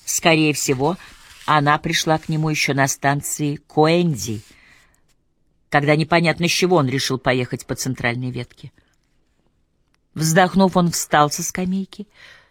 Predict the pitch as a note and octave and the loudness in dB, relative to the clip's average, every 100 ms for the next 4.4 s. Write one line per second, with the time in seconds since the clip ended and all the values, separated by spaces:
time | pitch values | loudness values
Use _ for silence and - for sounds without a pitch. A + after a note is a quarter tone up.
0 | - D3 E3 G3 E3+ E3+ E3 D#3 - C#3+ | -6 -2 4 4 4 2 0 -4 -4 0
1 | E3+ G3+ D4 C#4 G#3+ F#3 F3 E3 F3 G#3 | 2 2 -2 -2 0 2 2 4 4 2
2 | - A#3+ - - - - - F#3 F3 - | 0 -2 -2 -16 -14 -2 4 4 2 2
3 | G#3 B3 B3+ B3+ - - - F3 F#3+ A3+ | 4 6 6 4 -2 -16 -2 2 6 6
4 | A3 G#3+ G#3+ G3+ | 6 4 4 2